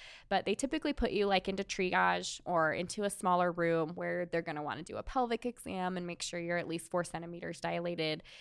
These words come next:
They're gonna grab vitals, some monitoring where they, you know, strap the stuff around your belly and they monitor baby for at least twenty to thirty minutes.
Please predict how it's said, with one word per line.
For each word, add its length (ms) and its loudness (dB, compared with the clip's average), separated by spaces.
They're 120 0
gonna 180 0
grab 280 -2
vitals, 680 4
some 200 -2
monitoring 720 4
where 140 4
they, 380 0
you 100 -10
know, 160 -6
strap 420 -2
the 60 -10
stuff 320 2
around 260 2
your 80 2
belly 380 4
and 100 0
they 80 -2
monitor 360 -2
baby 320 0
for 200 0
at 100 2
least 220 -4
twenty 200 -6
to 120 -4
thirty 260 -6
minutes. 400 -10